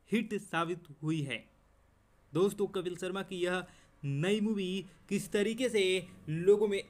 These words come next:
उभर कर आ रही है, लोगों के बीच आ रही है, तो दोस्तों आपको बताएंगे सारी जानकारी विस्तार से, वीडियो को पूरा देखिएगा।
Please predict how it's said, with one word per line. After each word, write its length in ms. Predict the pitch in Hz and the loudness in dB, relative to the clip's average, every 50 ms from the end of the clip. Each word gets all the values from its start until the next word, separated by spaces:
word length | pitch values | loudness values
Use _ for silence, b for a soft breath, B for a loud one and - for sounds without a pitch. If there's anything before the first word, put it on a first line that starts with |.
| - - - | -12 -4 -2
उभर 200 | 185 156 180 175 | 2 2 2 2
कर 180 | 165 190 - - - | 2 -2 -4 -4 -4
आ 80 | 165 | -2
रही 220 | 170 170 175 190 180 | -2 0 0 -2 -2
है, 360 | 170 185 175 170 170 180 B B B B - | 0 0 0 0 -2 -2 B B B B -4
लोगों 340 | 156 160 165 180 175 160 180 170 | -2 4 4 4 6 4 2 2
के 120 | - 165 | 0 -2
बीच 340 | 151 165 165 170 170 - - - | -2 -2 -2 -2 -4 -6 -8 -8
आ 200 | - 165 156 151 | -6 -4 -2 0
रही 240 | 151 151 156 156 143 | 0 0 0 -2 -2
है, 140 | 139 117 117 - - - _ _ - - | -2 -4 -8 -10 -16 -20 _ _ -10 -4
तो 60 | 165 | 2
दोस्तों 400 | 165 185 202 202 208 220 214 208 | 4 4 4 4 2 0 0 2
आपको 300 | 202 202 208 208 - 208 180 | 2 0 0 -2 -4 -2 -2
बताएंगे 500 | 190 190 - 202 190 196 214 214 208 202 | -2 -2 -2 -4 -4 -2 -2 -2 -2 -2
सारी 300 | 202 - 196 185 190 196 170 | -2 0 0 0 0 0 0
जानकारी 540 | 180 190 196 190 175 - 190 185 180 202 196 | -2 -2 -2 -4 -4 -4 -4 -4 -2 -4 -6
विस्तार 420 | 190 170 - - 160 160 170 175 | -8 -12 -10 -6 -4 -4 -4 -4
से, 220 | 156 - 143 - - - - - _ _ _ _ _ _ _ _ _ _ _ _ _ | -6 -8 -10 -10 -10 -16 -20 -20 _ _ _ _ _ _ _ _ _ _ _ _ _
वीडियो 260 | 160 165 165 180 190 185 | -2 -2 0 0 0 0
को 80 | 175 160 | -2 -4
पूरा 300 | 156 - 156 156 156 147 | -6 -6 -6 -2 -2 -2
देखिएगा। 400 | 135 135 120 - - 123 - - | -2 -2 -6 -6 -10 -10 -10 -12